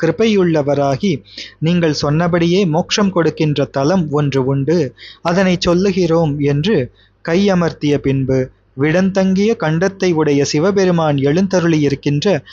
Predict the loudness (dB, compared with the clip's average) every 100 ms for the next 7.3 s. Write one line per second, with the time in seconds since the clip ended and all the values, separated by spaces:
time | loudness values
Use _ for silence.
0 | -20 -6 -2 0 2 -2 -2 0 0 0
1 | -2 -6 -14 -16 -16 -8 0 2 2 2
2 | 0 -2 -2 0 -2 -2 0 0 0 0
3 | 0 -2 0 -2 0 -2 0 0 0 0
4 | 0 0 0 -2 0 0 0 0 0 0
5 | 0 0 0 -2 -2 -4 -4 -2 -2 0
6 | 0 0 0 2 2 2 2 0 0 -2
7 | 0 0 -2